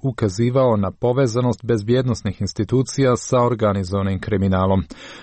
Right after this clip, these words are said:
U prostorijama specijalnog policijskog tima Medojević se zadržao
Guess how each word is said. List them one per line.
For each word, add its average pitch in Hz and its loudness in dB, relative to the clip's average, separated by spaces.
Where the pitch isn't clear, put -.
U 110 -4
prostorijama 101 0
specijalnog 98 -2
policijskog 101 -4
tima 139 2
Medojević 101 -2
se 127 0
zadržao 113 0